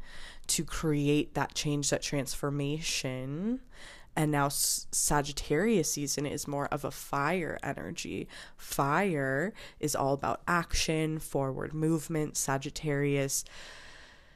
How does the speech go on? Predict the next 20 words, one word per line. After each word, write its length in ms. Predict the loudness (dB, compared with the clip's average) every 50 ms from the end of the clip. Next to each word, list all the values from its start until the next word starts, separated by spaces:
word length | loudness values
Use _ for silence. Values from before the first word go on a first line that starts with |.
| -20 -20 -20 -20 -20 -20 -20 -20 -20 -20 -16 -6 0
more 260 | 4 6 6 6 6
specifically, 1040 | 6 4 4 4 6 6 6 6 6 4 -2 0 2 2 4 4 4 4 4 2 2 -2 -6 -6 -2
is, 300 | 0 2 4 4 2 2 2
again, 360 | 0 -2 2 2 2 2 2
about 320 | 0 0 0 0 0 0 -2
forward 460 | 0 2 2 2 2 0 -2 -2 0
movement, 500 | 2 2 2 2 2 2 2 2 2 2
that 200 | 2 0 0 -2
fire, 520 | 0 2 4 6 6 6 6 6 4 4
that 200 | 2 2 0 -2 -2 -4
action, 680 | -4 -4 -4 -4 -2 -2 0 2 2 2 0 -2 -4 -4 -4
but 120 | -6 -4 -4
also 400 | -6 -4 -4 -2 -2 -2 -4 -4
expansion, 1500 | -6 -6 0 2 4 4 4 4 2 0 -2 -4 -2 0 0 0 0 0 -2 0 0 0 0 0 0 0 -2 -2 -4 -6 -8 -12 -18 -20 -20 -20 -20 -20 -20 -14 -10
luck, 640 | -6 -2 2 4 6 6 6 4 0 -6 -10 -6 -4 -4 -4 -6 -8 -12 -14 -18 -8 -2 0
abundance. 1160 | 0 0 0 -2 0 2 2 4 4 2 4 4 4 4 4 2 0 -2 -2 -2 -2 -2 -2 -4 -10 -10 -8
Again, 320 | -4 0 0 0 2 2
that 160 | 0 -2 -2
forward 540 | -2 0 2 4 4 4 4 4 2 2 2
movement, 680 | 0 0 2 2 2 2 0 -2 -2 -2 -2 -2 -2 -4